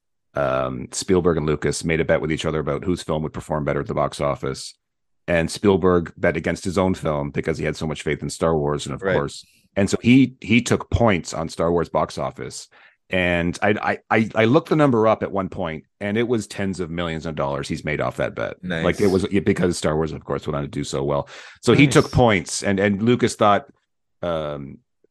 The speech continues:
Speaker 1: Close Encounters would perform better, so he obviously lost
Speaker 2: Oh,
Speaker 1: the bet.
Speaker 2: wow.
Speaker 1: So Spielberg has made millions and millions and millions of dollars off Star Wars, yeah.
Speaker 2: That's amazing.
Speaker 1: So there you go.
Speaker 2: Amazing.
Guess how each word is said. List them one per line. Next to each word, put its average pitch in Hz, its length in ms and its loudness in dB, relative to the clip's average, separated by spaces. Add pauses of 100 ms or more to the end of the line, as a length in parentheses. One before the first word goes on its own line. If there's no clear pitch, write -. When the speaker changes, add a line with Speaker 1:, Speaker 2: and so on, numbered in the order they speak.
Speaker 1:
Close 117 220 -2
Encounters 135 360 4
would 98 80 -2
perform 92 320 -4
better, 87 260 -2
so 87 120 -12
he 85 100 -6
obviously 73 240 -10
lost 87 240 2
Speaker 2:
Oh, - 60 0
Speaker 1:
the 82 40 -2
bet. 82 300 0
Speaker 2:
wow. 85 480 -4 (180)
Speaker 1:
So 113 80 4
Spielberg 127 380 4
has 95 140 -2
made 98 200 2
millions 104 540 0
and 92 160 -4
millions 95 320 -4
and 85 100 -8
millions 85 300 -6
of 80 80 -8
dollars 76 260 -2
off 73 120 -8
Star 65 240 -2
Wars, 50 260 -8
yeah. 50 120 -10 (680)
Speaker 2:
That's 82 160 -16
amazing. 85 300 -12 (240)
Speaker 1:
So - 320 -14 (100)
there 65 120 -8
you 65 60 -6
go. 52 120 -12
Speaker 2:
Amazing. 80 340 -16